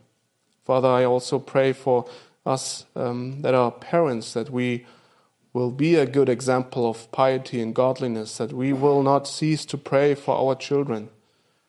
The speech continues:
that the, that we will teach them and nurture them and, and bring them up in, in you, Lord. Father, help us to, to walk before you and, and, and, and earn and, and our honor that we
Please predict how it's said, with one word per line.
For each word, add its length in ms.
that 160
the, 200
that 180
we 120
will 180
teach 400
them 200
and 140
nurture 360
them 240
and, 120
and 200
bring 220
them 180
up 300
in, 120
in 140
you, 200
Lord. 440
Father, 200
help 280
us 240
to, 300
to 100
walk 540
before 360
you 300
and, 180
and, 180
and, 280
and 280
earn 340
and, 120
and 440
our 280
honor 340
that 220
we 260